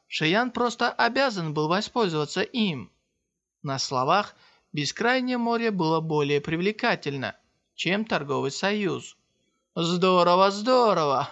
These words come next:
Ха-ха!» Сяо Ханьи радостно засмеялся.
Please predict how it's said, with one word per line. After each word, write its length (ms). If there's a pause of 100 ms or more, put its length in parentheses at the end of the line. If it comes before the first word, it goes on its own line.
(120)
Ха-ха!» 500 (720)
Сяо 460
Ханьи 460
радостно 640
засмеялся. 960